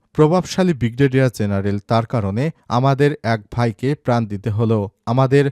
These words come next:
আরও এক দুই ভাই গুরুতর আহত। এদিকে গাড়ি চালকের ক্ষমতাশীল আত্মীয়রা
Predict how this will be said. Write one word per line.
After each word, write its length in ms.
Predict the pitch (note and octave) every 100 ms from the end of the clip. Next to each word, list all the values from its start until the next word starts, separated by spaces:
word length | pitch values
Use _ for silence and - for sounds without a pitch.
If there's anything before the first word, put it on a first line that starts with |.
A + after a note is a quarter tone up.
| _ -
আরও 240 | C3+ D3+
এক 220 | E3+ B2
দুই 180 | B2 D3
ভাই 260 | A2 A#2 B2
গুরুতর 480 | G#2+ C#3+ E3+ E3+
আহত। 340 | A#2 G#2 G#2+ A2+
এদিকে 580 | G#2+ G#2 A2 G#2 C3+ C3+ _ A2
গাড়ি 220 | C#3+ C#3+ D#3+
চালকের 440 | F3+ F3 - E3+
ক্ষমতাশীল 760 | - A#2 A#2+ C3 C3+ - B2+ C#3 -
আত্মীয়রা 640 | A#2+ - - A2 G#2 C#3